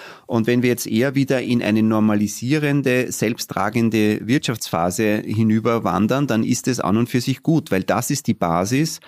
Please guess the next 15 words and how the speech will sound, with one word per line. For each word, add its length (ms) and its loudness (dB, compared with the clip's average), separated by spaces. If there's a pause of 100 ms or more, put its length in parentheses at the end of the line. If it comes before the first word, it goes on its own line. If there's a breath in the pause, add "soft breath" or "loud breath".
(360 loud breath)
dass 160 0
die 100 2
Unternehmensgewinne 1300 2
weiterhin, 920 2
ähm, 240 -4
steigen, 500 2
weil 140 2
die 160 0
Wirtschaft 560 -2
brummt 460 2
und 280 -4
die 160 -2
Unternehmen 560 2
Geld 280 -4
verdienen. 540 -2